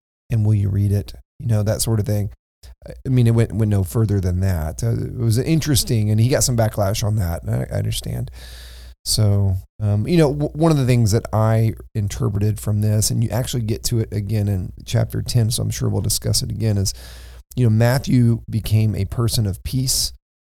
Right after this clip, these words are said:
um, in that moment, and, um, he had some sort, we, I would assume he had some sway with the other tax collectors. So as they were meeting together, um, and eating or, or hanging out or whatever, um, <clears throat> I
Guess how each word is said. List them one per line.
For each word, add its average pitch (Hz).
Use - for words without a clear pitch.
um, 107
in 120
that 101
moment, 110
and, 101
um, 98
he 110
had 104
some 117
sort, 110
we, 110
I 85
would 113
assume 135
he 117
had 107
some 101
sway 120
with 107
the 113
other 104
tax 104
collectors. 107
So 117
as 107
they 113
were 107
meeting 117
together, 107
um, 113
and 131
eating 120
or, 110
or 110
hanging 113
out 107
or 107
whatever, 110
um, 101
<clears throat> -
I 135